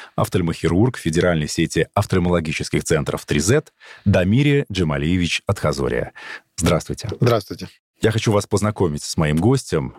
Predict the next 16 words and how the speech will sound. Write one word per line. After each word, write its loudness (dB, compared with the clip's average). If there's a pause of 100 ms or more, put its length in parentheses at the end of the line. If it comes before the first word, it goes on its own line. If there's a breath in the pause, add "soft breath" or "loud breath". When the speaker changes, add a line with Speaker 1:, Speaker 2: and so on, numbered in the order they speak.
Speaker 1:
За 2
его 2
плечами 2
двенадцать 0
лет 0
хирургической -2
практики -2
и 2
более 2
двенадцати 2
тысяч 0
операций 0 (300 loud breath)
по 4
лазерной 0
коррекции -2
зрения. -4